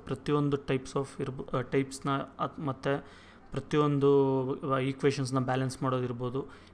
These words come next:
ಎಲ್ಲನೂ ಕೂಡ ಎಕ್ಸ್ಪ್ಲೈನ್ ಮಾಡಿದ್ದೀನಿ ಅಂದ್ಕೊಳ್ತಾ ಇದ್ದೀನಿ. ನಿಮ್ಗೆ ಫರ್ದರ್ ಇನ್ನೂ ಏನಾದರೂ ಡೌಟ್ ಇತ್ತಂತ ಹೇಳಿದ್ರೆ ಕಾಮೆಂಟ್ ಮಾಡಿ,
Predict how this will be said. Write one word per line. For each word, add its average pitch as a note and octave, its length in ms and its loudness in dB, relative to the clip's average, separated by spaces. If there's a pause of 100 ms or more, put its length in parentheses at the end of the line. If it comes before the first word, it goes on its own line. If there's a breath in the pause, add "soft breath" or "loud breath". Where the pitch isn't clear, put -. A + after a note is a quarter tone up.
(100)
ಎಲ್ಲನೂ C#3+ 300 4
ಕೂಡ D3+ 160 0
ಎಕ್ಸ್ಪ್ಲೈನ್ C#3 440 2
ಮಾಡಿದ್ದೀನಿ B2+ 360 2
ಅಂದ್ಕೊಳ್ತಾ A#2+ 440 -4
ಇದ್ದೀನಿ. B2 320 -6 (500 loud breath)
ನಿಮ್ಗೆ D#3 180 2
ಫರ್ದರ್ D#3 440 6
ಇನ್ನೂ E3 240 6
ಏನಾದರೂ D#3 340 4
ಡೌಟ್ C#3 380 6
ಇತ್ತಂತ C#3 380 -2
ಹೇಳಿದ್ರೆ B2+ 280 -4
ಕಾಮೆಂಟ್ D3 560 0
ಮಾಡಿ, B2+ 340 -2